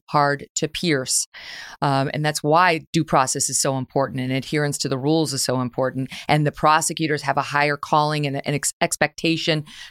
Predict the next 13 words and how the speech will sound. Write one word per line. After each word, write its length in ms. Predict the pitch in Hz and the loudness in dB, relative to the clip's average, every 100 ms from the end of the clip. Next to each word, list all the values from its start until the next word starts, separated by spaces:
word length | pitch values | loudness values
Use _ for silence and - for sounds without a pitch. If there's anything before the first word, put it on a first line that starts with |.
| - | -4
to 80 | 165 | 0
pursue 360 | 156 - 151 | 0 0 -2
justice 720 | 131 127 170 165 - 131 - | 0 2 2 2 -2 -2 0
and 160 | - 147 | 0 2
not 180 | 139 - | 0 0
just 200 | 139 143 | -4 -2
a 40 | |
conviction 600 | 151 151 190 - 147 135 - - - | -2 2 0 2 -2 -2 -8 -10 -4
because 560 | 156 - 180 185 185 | -4 -2 2 4 2
they 100 | 175 | -2
have 360 | 147 175 175 175 | -4 2 2 0
so 480 | - - 160 156 - | -6 0 2 0 -2
much 340 | 165 151 - | 0 0 -2